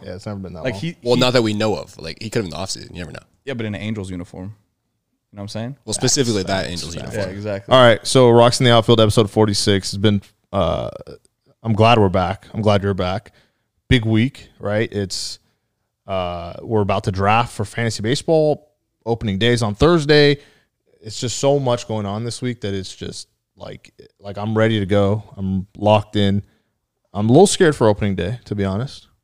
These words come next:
Speaker 2: It doesn't feel real. It,
Speaker 1: It all,
Speaker 2: it,
Speaker 1: it doesn't
Speaker 2: it
Speaker 1: feel
Speaker 2: feels
Speaker 1: real.
Speaker 2: like it's kinda like how spring training felt when we went. We're like, "Yo, we're fucking here." Like, that's how opening day feels because it's like,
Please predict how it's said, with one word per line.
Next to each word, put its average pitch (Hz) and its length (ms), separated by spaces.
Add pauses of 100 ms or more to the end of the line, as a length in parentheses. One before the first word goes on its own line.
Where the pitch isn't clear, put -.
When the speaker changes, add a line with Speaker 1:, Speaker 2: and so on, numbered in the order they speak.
(120)
Speaker 2:
It 113 60
doesn't 143 180
feel 151 200
real. 95 540 (200)
It, 110 120
Speaker 1:
It 110 60
all, 113 220
Speaker 2:
it, 127 100
Speaker 1:
it 117 40
doesn't 117 300
Speaker 2:
it 107 60
Speaker 1:
feel 123 200
Speaker 2:
feels 107 160
Speaker 1:
real. 101 80
Speaker 2:
like 110 100
it's 104 340 (460)
kinda 143 140
like 117 100
how 110 100
spring 110 280
training 117 300
felt 98 240
when 101 140
we 98 100
went. 98 320
We're 101 100
like, 95 180
"Yo, 107 140
we're 98 160
fucking 113 340
here." 123 480
Like, 107 140
that's 110 180
how 117 100
opening 107 320
day 107 140
feels 104 280
because 101 280
it's 98 120
like, 92 200